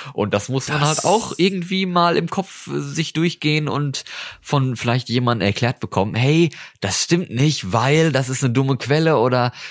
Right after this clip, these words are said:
Speaker 1: die haben das gar nicht richtig nachgewiesen oder sowas. Und man muss halt auch offen für neue Fakten sein und offen dafür sein, dass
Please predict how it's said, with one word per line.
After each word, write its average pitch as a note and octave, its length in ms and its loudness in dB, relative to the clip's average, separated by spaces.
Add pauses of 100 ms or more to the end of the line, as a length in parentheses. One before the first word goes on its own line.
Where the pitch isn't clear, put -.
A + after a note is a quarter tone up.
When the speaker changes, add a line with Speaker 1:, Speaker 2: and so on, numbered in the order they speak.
(120)
Speaker 1:
die B2 180 0
haben B2+ 100 2
das B2+ 140 0
gar A#2+ 120 2
nicht B2 140 -2
richtig B2+ 380 -4
nachgewiesen B2 960 0
oder A2+ 180 2
sowas. A2 540 0
Und C#3 240 2
man C#3 160 0
muss D3 180 0
halt C3 160 0
auch A2+ 220 -2
offen G#2 340 2
für F#2+ 160 -2
neue F2+ 300 2
Fakten - 360 -6
sein E2+ 280 0
und - 140 -6
offen F2 260 -2
dafür G2 240 0
sein, F#2+ 300 0
dass F#2 180 0